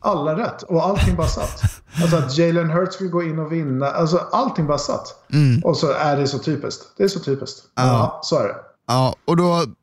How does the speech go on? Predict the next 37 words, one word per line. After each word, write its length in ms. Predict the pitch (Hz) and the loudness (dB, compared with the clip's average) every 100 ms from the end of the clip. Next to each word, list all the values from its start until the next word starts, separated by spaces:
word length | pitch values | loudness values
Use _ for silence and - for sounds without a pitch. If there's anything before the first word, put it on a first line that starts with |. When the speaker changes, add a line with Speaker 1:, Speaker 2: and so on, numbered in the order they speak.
| _ - | _ -6
Speaker 2:
då 500 | 127 190 190 180 170 | 0 2 2 2 2
var 180 | 185 | 2
ju 80 | 185 | 2
vi 140 | 170 170 | 2 2
jätteglada, 840 | 180 - 170 165 196 254 277 285 - - | 0 0 0 2 0 0 0 -2 -4 -2
eh, 260 | 165 180 175 | 0 2 2
efter 240 | 170 - | 0 0
det 120 | 170 175 | 0 2
avsnittet. 800 | 170 - 170 175 175 196 - | 0 0 0 0 0 0 -4
Och, 340 | - 151 170 160 | -2 0 0 2
men 300 | 202 226 220 | 0 0 0
på 160 | 208 208 | 2 2
onsdagen 420 | 220 - 196 190 | 0 0 0 0
så 140 | 185 170 | 0 0
fick 260 | 180 - | 0 0
ju 60 | 170 | 0
vi 100 | 165 | 2
ett 180 | 151 - | 0 -2
S 180 | 151 165 | 0 2
M 140 | 160 | 2
S 220 | 170 - | 0 -2
från 360 | - - 151 147 | -4 -2 2 2
vår 300 | 139 139 - - - - - - | 2 2 0 -6 -20 -20 -20 -4
producent 840 | - 165 143 156 - 170 190 156 - | 0 2 2 0 2 2 2 2 0
då, 420 | - 127 127 127 214 - - - - - - - | 0 2 4 2 -2 -8 -20 -18 -18 -18 -20 -4
som 260 | - 139 | 2 4
berättade 580 | 135 131 123 139 135 139 | 4 2 2 0 2 2
att 180 | 135 - | 0 2
en 160 | 185 180 | 4 4
bit 260 | 208 - | 2 0
in 200 | 196 185 | 0 2
i 40 | 190 | 2
avsnittet 680 | 180 - 170 170 202 185 | 0 -2 -2 0 -2 -2
så 140 | - 170 | 0 0
blev 280 | 156 160 151 | 2 2 2
det 100 | 160 | 2
något 400 | 160 151 147 | 4 2 2